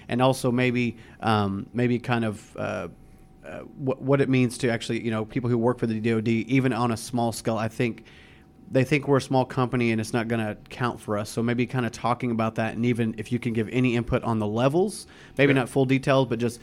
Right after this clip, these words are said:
Speaker 1: I wanna get the full scope of the audience, even the high organizations, but also the mom and pop who makes a widget for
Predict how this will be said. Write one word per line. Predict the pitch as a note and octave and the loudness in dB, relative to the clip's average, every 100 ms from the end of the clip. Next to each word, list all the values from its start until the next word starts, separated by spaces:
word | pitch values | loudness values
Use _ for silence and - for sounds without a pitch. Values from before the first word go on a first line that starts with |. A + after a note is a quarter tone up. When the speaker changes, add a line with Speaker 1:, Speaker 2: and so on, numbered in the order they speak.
| - - - | -20 -8 2
Speaker 1:
I | |
wanna | B2+ C#3 B2 | 4 4 4
get | B2+ | 0
the | - | -2
full | - C3+ | -2 -2
scope | - C3 A#2+ | 2 2 4
of | A2 | 2
the | A2 | 2
audience, | A2 A#2+ A#2 G#2+ - | 4 4 2 0 -2
even | B2+ A#2+ | 0 2
the | A2 | 0
high | G2+ A#2+ A#2 | 0 2 2
organizations, | - A#2+ A#2 A2+ A#2 A2+ A#2+ | 2 0 2 2 2 0 -2
but | G#2+ A2+ | 0 2
also | A2+ - | 2 0
the | A2+ | 0
mom | A2 A2 | 2 2
and | G#2+ | 0
pop | A#2 G#2+ - | 0 0 0
who | |
makes | A2+ A2+ - | 2 2 0
a | |
widget | G#2+ A2 G#2 G#2 | 0 0 0 -4
for | - A2 G#2+ G#2 G#2 | -4 -2 0 0 -2